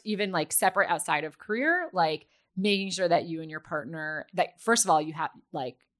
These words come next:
if, if your husband or your partner is not a feminist, like, dump him. <laughs> Like, get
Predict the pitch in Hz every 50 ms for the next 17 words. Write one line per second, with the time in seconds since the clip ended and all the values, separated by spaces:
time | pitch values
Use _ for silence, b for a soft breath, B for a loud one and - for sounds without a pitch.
0 | _ - 190 180 - _ _ - 196 - 190 202 190 190 175 165 175 202 214 220
1 | 226 - 175 160 165 165 160 - - 165 160 120 165 180 180 180 180 180 - 175
2 | 170 151 151 160 160 156 156 156 156 156 147 143 147 151 - 147 143 151 160 175
3 | 190 190 - 156 131 135 143 _ _ - - - - - - - 104 107 180 -
4 | - 233 254 - 220 185 - - - - - - - - _ - 269 254